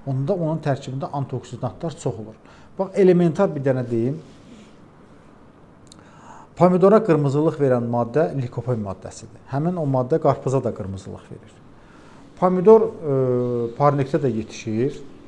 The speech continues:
pomidor bostanda da yetişir. Bostanda yetişən pomidorun tərkibindəki likopen,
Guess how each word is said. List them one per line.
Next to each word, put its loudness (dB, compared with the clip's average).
pomidor 0
bostanda -4
da -14
yetişir. -20
Bostanda 6
yetişən 2
pomidorun 2
tərkibindəki -2
likopen, 2